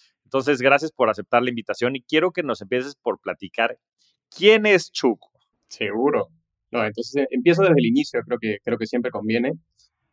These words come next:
Speaker 2: Entonces, a ver, yo nací en Los Ángeles.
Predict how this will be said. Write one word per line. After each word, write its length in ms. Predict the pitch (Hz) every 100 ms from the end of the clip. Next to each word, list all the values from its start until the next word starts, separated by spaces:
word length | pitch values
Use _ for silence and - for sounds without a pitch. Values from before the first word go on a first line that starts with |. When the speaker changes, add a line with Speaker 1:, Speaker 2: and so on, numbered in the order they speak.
| _
Speaker 2:
Entonces, 200 | - 113
a 60 | 120
ver, 140 | 107
yo 140 | 117 143
nací 480 | 165 160 160 170 175 - -
en 260 | 135 147 147
Los 220 | 120 110
Ángeles. 600 | 135 135 151 190 - -